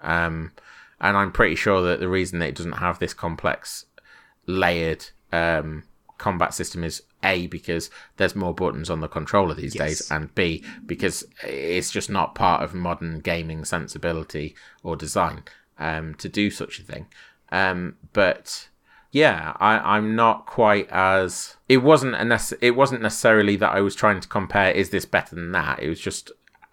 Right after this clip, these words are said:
Speaker 1: how much of this is in, how much of the D N A is shared.
Speaker 2: Mm-hmm.
Speaker 1: I think, one, quite a lot of D N A, and two,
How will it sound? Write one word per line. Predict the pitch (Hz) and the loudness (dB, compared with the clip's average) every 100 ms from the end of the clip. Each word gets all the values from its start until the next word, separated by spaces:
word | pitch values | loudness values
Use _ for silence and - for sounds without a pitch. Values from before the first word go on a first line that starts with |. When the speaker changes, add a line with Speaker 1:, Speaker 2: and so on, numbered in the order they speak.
| _ | _
Speaker 1:
how | - 104 101 | 0 2 2
much | 98 - 101 | -4 -6 -4
of | 90 90 | -4 -2
this | 92 90 - - - | 0 0 -2 -10 -4
is | 95 82 | -4 -2
in, | 92 85 80 | -2 -2 -6
how | - 113 | -4 -4
much | 107 - | -2 -6
of | 87 | -8
the | |
D | 87 98 | -4 -2
N | 92 87 | 0 -2
A | 87 80 | -4 -4
is | |
shared. | - 80 76 | -4 -2 -2
Speaker 2:
Mm-hmm. | 95 104 95 - - | -4 -8 -12 -18 -4
Speaker 1:
I | - | -4
think, | - 92 - _ | -2 -4 -4 _
one, | 76 92 110 107 98 90 _ - | -14 0 4 4 2 -6 _ -4
quite | - 95 | 2 2
a | 82 | 4
lot | 87 87 - | 2 2 0
of | 82 | -4
D | 90 | 0
N | 87 87 | 2 2
A, | 104 - _ _ - - - - | -4 -6 _ _ -20 -20 -10 -6
and | - 90 | -4 -4
two, | - 110 95 92 85 | 2 6 8 6 2